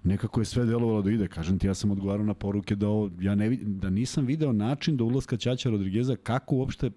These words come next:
može napad Reala da izgleda tako da ti sad imaš neku konstantnu pretnju.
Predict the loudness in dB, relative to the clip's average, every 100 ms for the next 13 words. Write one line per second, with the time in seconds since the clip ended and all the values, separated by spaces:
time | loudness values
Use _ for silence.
0 | -10 -8 0 0 2 2 2 2 0 -2
1 | -4 -8 -4 -2 0 0 0 0 2 0
2 | 0 -2 0 -2 -2 -2 0 2 0 0
3 | -2 -2 -2 0 0 0 0 -2 -4 -18
4 | -20 -20 -20 -20 -20 -20 -20 -6 -2 0
5 | -2